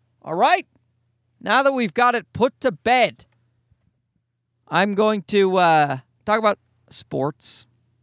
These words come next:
So, um, I live in Toronto, okay? And the Toronto Raptors are a Toronto basketball team.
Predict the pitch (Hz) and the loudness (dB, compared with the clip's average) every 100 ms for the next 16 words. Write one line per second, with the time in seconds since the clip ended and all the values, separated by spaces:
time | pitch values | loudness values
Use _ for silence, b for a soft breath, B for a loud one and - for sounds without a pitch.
0 | _ _ _ - 156 143 139 135 131 131 | _ _ _ -8 0 2 2 4 4 4
1 | 123 117 _ _ _ _ _ - 202 311 | 0 -10 _ _ _ _ _ -2 2 4
2 | 233 156 120 - 139 - - _ _ _ | 4 2 -4 -8 -10 -14 -20 _ _ _
3 | - 127 135 190 b b b 180 180 - | -12 -4 -2 -2 b b b -4 -4 0
4 | 320 359 349 277 240 190 - 175 202 - | 2 4 4 4 4 4 0 -4 -4 -6
5 | - - _ _ _ _ _ 180 180 170 | -12 -16 _ _ _ _ _ 0 0 0
6 | - 170 208 208 208 196 - _ - 170 | -2 0 2 2 2 0 -4 _ -4 -2
7 | 165 - 156 - 160 143 139 - _ - | -2 -4 -8 -2 0 0 -2 -12 _ -8
8 | 185 170 131 | -2 -2 -4